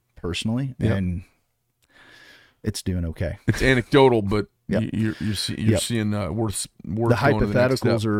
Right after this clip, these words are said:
Speaker 1: are, are,
Speaker 2: So,
Speaker 1: are
Speaker 2: so
Speaker 1: working
Speaker 2: this
Speaker 1: out for us.
Speaker 2: barrel here, what, what firearm did this come out of? What
Speaker 1: It
Speaker 2: is
Speaker 1: came
Speaker 2: that?
Speaker 1: out of a Glock nineteen.
Speaker 2: Okay, so you got a Glock nineteen with a
Speaker 1: G three.
Speaker 2: skeletonized slide on top, and, um, this is a, is, is a, this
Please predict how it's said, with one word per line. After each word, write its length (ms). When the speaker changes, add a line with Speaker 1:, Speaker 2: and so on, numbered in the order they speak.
Speaker 1:
are, 400
are, 380
Speaker 2:
So, 140
Speaker 1:
are 120
Speaker 2:
so 140
Speaker 1:
working 120
Speaker 2:
this 160
Speaker 1:
out 40
for 120
us. 60
Speaker 2:
barrel 220
here, 220
what, 200
what 160
firearm 300
did 100
this 140
come 160
out 100
of? 60
What 100
Speaker 1:
It 40
Speaker 2:
is 60
Speaker 1:
came 120
Speaker 2:
that? 60
Speaker 1:
out 80
of 40
a 40
Glock 380
nineteen. 440
Speaker 2:
Okay, 80
so 120
you 40
got 100
a 20
Glock 280
nineteen 400
with 100
a 40
Speaker 1:
G 100
three. 140
Speaker 2:
skeletonized 400
slide 360
on 140
top, 580
and, 520
um, 480
this 240
is 120
a, 200
is, 200
is 140
a, 60
this 140